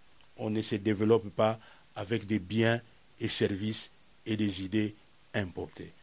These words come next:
On ne se développe pas avec une université extravertie. Ce que nous voyons actuel, c'est un développement oyewuti à partir de la Révolution française, le siècle de la lumière.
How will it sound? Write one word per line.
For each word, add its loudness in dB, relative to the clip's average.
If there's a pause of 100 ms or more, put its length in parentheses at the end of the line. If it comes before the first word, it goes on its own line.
(220)
On -6
ne -2
se -4
développe 0
pas -2 (340)
avec -2 (240)
une 0
université -2 (380)
extravertie. -2 (180)
Ce 0
que -6
nous -2
voyons -4
actuel, -8 (320)
c'est -6
un 0
développement -4
oyewuti -2 (420)
à -6
partir -6
de -2
la -4
Révolution -8
française, -14 (400)
le -6
siècle -4
de -8
la -10
lumière. -12